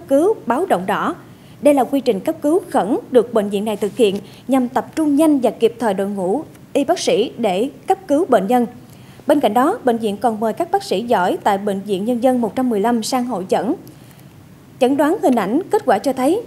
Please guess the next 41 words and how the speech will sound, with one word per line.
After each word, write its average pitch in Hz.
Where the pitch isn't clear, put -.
nạn 214
nhân 269
bị 208
lưỡi 214
dao 269
dài 214
hai 277
mươi 269
sáu 269
xăng 302
ti 247
mét 302
đâm 277
xuyên 311
từ 214
hốc 330
mắt 381
trái 269
lên 240
đến 269
đỉnh 226
não 214
phải. 208
Phần 262
lưỡi 240
dao 311
xuyên 339
sọ 202
và 226
đi 277
vào 233
não 202
dài 226
mười 220
một 214
xăng 277
ti 262
mét 302
gây 247
tổn 285
thương 311